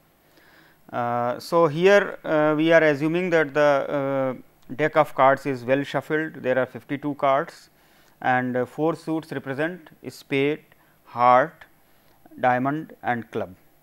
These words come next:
So, if we are drawing, so we draw a card and we put it back. So, after noting down the,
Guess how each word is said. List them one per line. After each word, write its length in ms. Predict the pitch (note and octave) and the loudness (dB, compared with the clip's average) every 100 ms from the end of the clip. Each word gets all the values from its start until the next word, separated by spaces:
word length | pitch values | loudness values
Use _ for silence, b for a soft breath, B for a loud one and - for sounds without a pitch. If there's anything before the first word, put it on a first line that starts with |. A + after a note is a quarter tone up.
| _ b b b | _ b b b
So, 220 | - D3+ | -8 -4
if 260 | D3 D#3 - | -2 -4 -8
we 140 | F3+ | 2
are 180 | F#3+ F#3 | 4 4
drawing, 540 | D3 D3 D3 C#3+ C#3+ - | 2 2 2 2 -4 -10
so 220 | - D3+ | -4 -2
we 180 | D#3 E3 | 0 0
draw 320 | D3 D#3+ E3 | 4 8 8
a 60 | E3 | 8
card 340 | D3+ C3+ D3+ | 6 6 6
and 160 | E3 D#3 | 0 -2
we 140 | D3 | -4
put 240 | C#3+ D3+ D3 | -4 -4 -6
it 160 | C3 | -6
back. 340 | A#2+ A2 - - _ | -2 -2 -4 -14 _
So, 320 | - C3+ C3+ C3 | -10 -6 -6 0
after 280 | C3+ - D3+ | 0 0 -4
noting 360 | D3+ C#3+ F3+ | -4 -4 -2
down 360 | E3 E3 E3 D#3 | 0 0 -2 2
the, 300 | D3+ D3 C3+ | 4 4 2